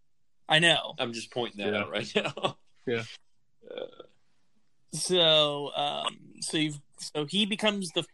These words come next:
Speaker 1: the fifth member, and then both Peter Lindgren and Martin Lopez leave in oh five, and that's when they get,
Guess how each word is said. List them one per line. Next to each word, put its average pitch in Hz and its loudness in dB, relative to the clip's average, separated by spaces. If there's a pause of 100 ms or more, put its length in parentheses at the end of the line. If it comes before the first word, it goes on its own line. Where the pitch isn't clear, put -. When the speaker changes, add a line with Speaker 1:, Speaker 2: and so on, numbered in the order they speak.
(100)
Speaker 1:
the 156 -8
fifth - -2
member, 143 -2 (680)
and 156 2
then 156 4
both 170 4 (220)
Peter 185 0
Lindgren 175 -2
and 156 -2
Martin 156 0
Lopez 156 2
leave 147 -4 (540)
in 156 0
oh 160 4
five, 139 2
and 147 -4
that's 147 -2
when 165 -4
they 160 0
get, 143 0